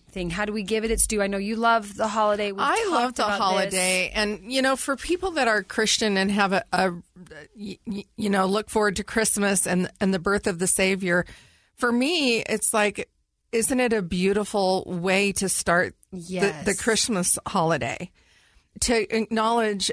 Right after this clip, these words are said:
Speaker 2: and give thanks for the
Speaker 1: Right.
Speaker 2: things that we have been blessed with.
Speaker 1: And maybe be a little more mindful than we are during the year. I know my mom has this fun tradition. She puts a giant sheet of butcher paper down the hallway, and the kids can either draw or write things they're thankful for. And,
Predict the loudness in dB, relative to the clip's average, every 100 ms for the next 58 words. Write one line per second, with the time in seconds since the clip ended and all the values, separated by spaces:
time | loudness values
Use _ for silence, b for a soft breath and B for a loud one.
0 | 0 2 0 -2 -2 0 0 0 0 0
1 | 0 0 2 2 2 2 2 0 0 0
2 | 2 2 0 0 0 2 0 0 -2 -4
3 | -2 0 0 2 2 2 2 2 0 0
4 | 0 0 -2 -4 -4 -2 -2 -4 -16 _
5 | -6 -4 -2 -2 0 0 -2 -8 _ _
6 | -8 -4 -4 -4 -2 -2 0 -2 -2 -2
7 | -2 -2 -2 -4 -2 -2 0 -2 -2 -4
8 | -6 -4 -4 -2 -4 -6 -12 b b b
9 | -12 -8 -4 -2 -2 -2 -4 -4 -6 -6
10 | -4 -4 -4 -6 -8 -6 -6 -6 -4 -2
11 | -2 0 2 4 4 2 -2 b b b
12 | -6 -4 -4 -2 -2 0 0 0 -4 -4
13 | -6 -2 0 2 0 -4 -4 -6 -6 -6
14 | -2 -2 -4 -6 -10 -10 -12 -8 -6 -6
15 | -6 -8 -10 -12